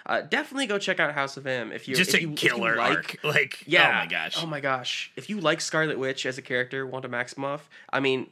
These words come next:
Speaker 1: this is all, it, it's, it's some of her best stuff. It's so good. Um, uh, anyway, yeah, we've already talked about it, so go read that. Um, like I said, two thousand four-ish is where you can find it <laughs> in that year.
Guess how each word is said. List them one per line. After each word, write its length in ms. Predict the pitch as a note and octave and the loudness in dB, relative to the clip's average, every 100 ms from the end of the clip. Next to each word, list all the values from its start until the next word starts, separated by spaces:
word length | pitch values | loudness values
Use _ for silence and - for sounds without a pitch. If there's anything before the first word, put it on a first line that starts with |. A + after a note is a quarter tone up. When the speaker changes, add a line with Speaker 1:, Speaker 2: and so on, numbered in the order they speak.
| - | -14
Speaker 1:
this 320 | C3+ D#3+ D#3+ | -6 -4 -2
is 180 | D#3+ C3+ | -4 -2
all, 260 | - C3 B2+ | -2 -2 -2
it, 220 | B2+ B2+ | -4 -6
it's, 380 | - D3+ - - | -6 -6 -6 -6
it's 300 | C3+ C3 - - | -8 -8 -14 -12
some 200 | - C#3+ | -6 -4
of 100 | B2+ | -4
her 80 | B2+ | -6
best 300 | - - - | -6 -6 -6
stuff. 260 | - - - | -8 -8 -8
It's 160 | B2 - | -8 -6
so 200 | B2+ G#2 | -6 -6
good. 280 | G#2 G#2+ - - - - | -10 -12 -14 -20 -14 -2
Um, 500 | B2 A2+ G#2+ G#2+ A2 _ _ _ _ _ _ - | -2 -2 -6 -10 -14 _ _ _ _ _ _ -18
uh, 380 | A2+ A2 G#2 - E2+ E2 G1+ G1+ | -10 -2 -2 -2 -8 -12 -18 -4
anyway, 320 | D#3 C#3+ G#2+ - _ - | 0 0 -2 -6 _ 0
yeah, 180 | D3+ - - | 0 0 -4
we've 160 | D#3 D#3+ | 0 2
already 120 | D3 | 4
talked 200 | C#3 C#3+ | 2 2
about 200 | B2 A#2+ | 0 0
it, 120 | - | -2
so 220 | - A2+ - | -4 -6 -2
go 100 | E3+ | 0
read 180 | D3+ B2+ | 0 0
that. 220 | G#2 F2 - - - | -2 -4 -10 -20 0
Um, 560 | C#3 C3 B2 B2 A#2+ - | 4 6 4 0 -6 -6
like 120 | C3 C#3 | -2 -2
I 40 | |
said, 240 | - A2+ | -2 -4
two 80 | - | 0
thousand 220 | D#3+ C#3 | 0 0
four-ish 640 | B2+ B2+ A2+ - G#2+ - A2 | -6 -4 -2 -2 -2 -2 -4
is 180 | - | -10
where 120 | A#2 G#2+ | -8 -8
you 120 | G#2+ | -8
can 140 | - | -12
find 220 | - G#2 | -10 -6
it 140 | G#2+ - _ - | -6 -10 _ -6
<laughs> 240 | D#3 - | -4 4
in 140 | F3 E3 | 6 6
that 200 | C#3 C3 | 2 0
year. 260 | B2+ C#3 | 0 0